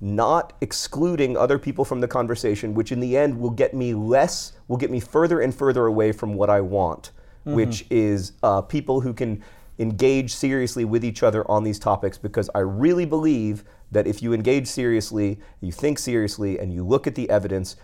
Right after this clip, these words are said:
Speaker 1: when it comes to climate change or when it comes to marriage equality, uh, it, the argument goes away. The legitimacy of the, uh, anti-marriage equality argument goes away, and the legitimacy of the, uh, anti-,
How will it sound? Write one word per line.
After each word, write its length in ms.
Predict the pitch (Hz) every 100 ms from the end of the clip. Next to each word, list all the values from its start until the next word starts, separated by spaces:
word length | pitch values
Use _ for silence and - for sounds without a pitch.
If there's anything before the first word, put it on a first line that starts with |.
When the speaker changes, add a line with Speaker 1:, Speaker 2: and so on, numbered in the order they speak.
| -
Speaker 1:
when 120 | 95
it 100 | 90
comes 220 | - 127 120
to 60 |
climate 340 | - 104 95 87
change 440 | 101 90 87 - - -
or 220 | 101 143
when 140 | 135 139
it 80 |
comes 200 | 131 123
to 80 | 120
marriage 340 | 117 104 95 87
equality, 580 | 98 98 87 87 85 - - -
uh, 320 | 90 85 82 - -
it, 200 | 101 - - - 104 90
the 320 | 101 98 107 107
argument 600 | 110 127 117 117 107 -
goes 280 | 110 101 92
away. 400 | 80 - - - - -
The 80 |
legitimacy 960 | 104 113 101 156 160 139 - 127 117 113 - - 95
of 180 | 92
the, 400 | 95 104 104 98 - - -
uh, 280 | 110 92 -
anti-marriage 1120 | 117 120 120 110 - - - - 104 127 131
equality 380 | 123 139 123 120
argument 320 | 120 117 117
goes 160 | 120 110
away, 240 | 113 107
and 80 | 98
the 60 | 98
legitimacy 800 | 92 101 117 110 - 101 98 92 - - -
of 400 | 95 90 82 95
the, 400 | 101 95 90 92
uh, 240 | 98 87 -
anti-, 320 | 110 98 98